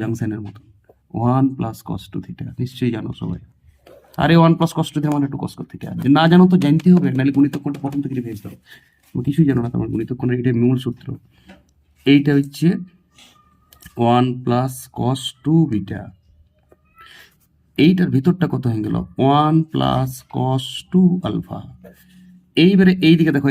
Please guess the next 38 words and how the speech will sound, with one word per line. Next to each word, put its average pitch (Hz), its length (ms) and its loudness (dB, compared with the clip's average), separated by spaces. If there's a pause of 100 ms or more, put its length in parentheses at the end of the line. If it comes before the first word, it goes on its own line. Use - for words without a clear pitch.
এইটার 147 240 -2
সঙ্গে 135 220 -2
তুলনা 117 280 -4
করো, - 200 -10
যেটা 117 200 -8
আমার 107 160 -12
সোর্স 135 260 -6
দিয়ে 90 160 -8
আছে, - 120 -20 (260)
সোর্সটা, - 360 -14 (120)
তাহলে 117 220 -10
cos 147 200 -2
টু 175 140 4
বিটা 160 240 0
আছে, 147 160 -12
তাহলে 139 180 0
ওয়ান 156 220 4
নাই, 151 160 0
ওয়ানটাকে 143 280 2
ওইদিকে 135 200 2
নিয়ে 123 100 -2
যেতে 123 120 -6
হবে, - 100 -12 (340)
তাহলে 123 180 -2
এই 135 60 4
ওয়ানটাকে 131 300 -2
আমি 127 140 -2
ওইদিকে 117 220 -4
নিয়ে 110 120 -6
যাবো, 117 180 -6
এটার - 160 -4
সঙ্গে 170 180 4
তুলনা 165 280 4
করবো - 200 -12 (640)
cos 135 240 -4
টু 131 120 -4
বিটা। 120 200 -4
বলে, 120 160 0